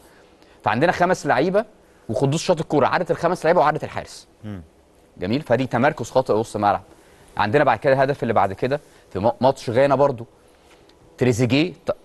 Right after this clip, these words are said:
Speaker 1: رجوع متاخر فبعيد عن الكوره اللي عليها هايلايت الاصفر.
Speaker 2: صحيح.
Speaker 1: امام ضغط بزياده وبالتالي فضى قدوس، فغلط امام، غلط وفضى قدوس.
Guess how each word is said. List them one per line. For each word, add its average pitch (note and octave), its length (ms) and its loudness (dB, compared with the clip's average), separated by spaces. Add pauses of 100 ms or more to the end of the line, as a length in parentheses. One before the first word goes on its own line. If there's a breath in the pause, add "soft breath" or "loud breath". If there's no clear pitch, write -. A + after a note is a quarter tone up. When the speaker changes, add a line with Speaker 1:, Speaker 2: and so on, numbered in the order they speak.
(260)
Speaker 1:
رجوع G#2+ 220 2
متاخر D3+ 600 -2
فبعيد G#2+ 260 -2
عن A2+ 120 2
الكوره B2 180 -4
اللي B2 100 4
عليها A2+ 200 2
هايلايت A#2+ 260 2
الاصفر. - 420 -2 (320 soft breath)
Speaker 2:
صحيح. G2 360 -10 (420)
Speaker 1:
امام C#3+ 280 2 (120)
ضغط D3 200 2
بزياده B2+ 520 2
وبالتالي C3+ 340 2
فضى C#3 280 0
قدوس، C3 600 -6 (280)
فغلط G3 440 2
امام، D#3 220 0
غلط D#3+ 300 4
وفضى D#3 280 0
قدوس. F3+ 460 -4